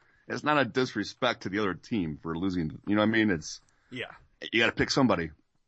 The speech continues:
Speaker 2: You know,
Speaker 1: Uh,
Speaker 2: uh, and the Brother Rice point, there's not a question about them, so I'm gonna hit on this briefly. Um, they lost to Leo, uh, fifty-six to fifty. It was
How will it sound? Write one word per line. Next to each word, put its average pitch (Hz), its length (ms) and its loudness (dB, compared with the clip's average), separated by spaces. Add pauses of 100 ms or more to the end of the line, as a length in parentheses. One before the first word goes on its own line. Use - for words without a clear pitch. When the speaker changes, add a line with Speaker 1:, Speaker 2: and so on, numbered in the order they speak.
(460)
Speaker 2:
You 156 220 -8
know, 165 140 0
Speaker 1:
Uh, - 40 -6
Speaker 2:
uh, 147 340 -8 (420)
and 147 280 -8 (100)
the 131 220 -10
Brother 196 280 0
Rice 151 220 0
point, 127 340 -8
there's 143 120 -8
not 185 100 0
a 147 40 -4
question 160 340 -4
about 123 180 -8
them, 113 140 -12
so 117 100 -10
I'm 160 100 -8
gonna 247 140 -10
hit 165 120 -10
on 139 100 -8
this 127 120 -12
briefly. 131 540 -12
Um, 120 280 -6 (480)
they 156 80 0
lost 175 320 -2
to 214 80 -2
Leo, 131 500 -2 (320)
uh, 113 220 -12
fifty-six - 580 -8
to 151 80 -12
fifty. 131 400 -8
It 135 40 -6
was 139 120 -6